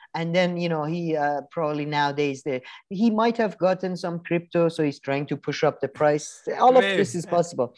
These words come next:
Speaker 2: I mean,
Speaker 1: But
Speaker 2: I
Speaker 1: he's
Speaker 2: think he
Speaker 1: somebody who
Speaker 2: quit
Speaker 1: probably
Speaker 2: acting,
Speaker 1: goes
Speaker 2: right? I think he, like,
Speaker 1: Yeah, it
Speaker 2: farms
Speaker 1: says
Speaker 2: and
Speaker 1: it's
Speaker 2: stuff.
Speaker 1: Yeah, it says he's
Speaker 2: Only.
Speaker 1: gone to a communal farm in Texas or something.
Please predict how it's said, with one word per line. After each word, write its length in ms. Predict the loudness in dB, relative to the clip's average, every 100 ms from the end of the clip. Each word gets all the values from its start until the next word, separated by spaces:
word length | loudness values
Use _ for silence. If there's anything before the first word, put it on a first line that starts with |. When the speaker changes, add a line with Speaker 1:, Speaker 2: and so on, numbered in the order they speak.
| -2
Speaker 2:
I 80 | 4
mean, 20 |
Speaker 1:
But 40 | 6
Speaker 2:
I 40 |
Speaker 1:
he's 100 | 6
Speaker 2:
think 120 | 6
he 60 | 6
Speaker 1:
somebody 200 | 6 6
who 40 | 6
Speaker 2:
quit 120 | 6
Speaker 1:
probably 300 | 8 8 6
Speaker 2:
acting, 180 | 4 4
Speaker 1:
goes 160 | 4 4
Speaker 2:
right? 340 | 4 4 0 -4
I 100 | -6
think 220 | -6 -6
he, 100 | -2
like, 160 | 0 0
Speaker 1:
Yeah, 80 |
it 160 | 0 0
Speaker 2:
farms 380 | 4 4 4 0
Speaker 1:
says 0 | -4
Speaker 2:
and 60 | -4
Speaker 1:
it's 80 |
Speaker 2:
stuff. 340 | -2 0 0 -2 -10
Speaker 1:
Yeah, 240 | 0 4
it 160 | 4 2
says 160 | -2 -2
he's 60 | -2
Speaker 2:
Only. 160 | -2
Speaker 1:
gone 300 | -4 -4 -4
to 100 | -2 -2
a 40 |
communal 800 | -2 -4 -2 -2 -2 0 0 -2 -6 _ -2
farm 280 | 2 2 0
in 140 | -6
Texas 540 | -6 -6 -6 -12 -12 -16
or 80 | -14
something. 360 | -14 -16 -18